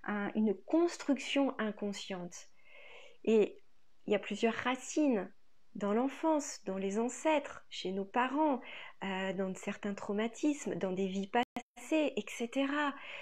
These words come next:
Euh, ce qui est important, c'est d'avoir, de, de le faire en conscience, ce chemin,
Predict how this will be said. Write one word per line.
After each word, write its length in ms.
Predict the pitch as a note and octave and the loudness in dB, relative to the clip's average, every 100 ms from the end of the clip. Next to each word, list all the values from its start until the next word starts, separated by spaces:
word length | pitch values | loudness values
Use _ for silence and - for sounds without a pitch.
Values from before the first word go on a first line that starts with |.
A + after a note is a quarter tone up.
| - - | -12 -4
Euh, 560 | G#3 G3+ G3 G3 G3 G3 - | 0 2 2 0 0 -2 -6
ce 1500 | F#3+ F3+ F#3 G3 - - - - - - - - - - - | -6 -6 -6 -10 -18 -20 -20 -20 -20 -20 -20 -20 -20 -20 -6
qui 100 | - | 2
est 140 | A3+ - | 2 4
important, 640 | A#3+ C4+ C4+ A#3 - A#3 | 4 4 2 -2 -2 -4
c'est 180 | A#3 A3 | -2 -2
d'avoir, 640 | G#3 G3+ G#3 G3+ G3+ - - - - - - - | 0 0 0 -2 -2 -10 -20 -20 -20 -20 -14 0
de, 120 | F#3+ | 0
de 200 | - G#3+ - - A3+ | 4 2 0 -2 -2
le 60 | A3+ | -2
faire 300 | - B3 A3+ | 0 0 0
en 60 | |
conscience, 580 | G3 A3+ A#3 - G#3+ A3 | -2 -2 -2 -2 -2 -4
ce 140 | - | -4
chemin, 480 | G3+ - G3 G3 F#3 | -2 -2 -2 -4 -6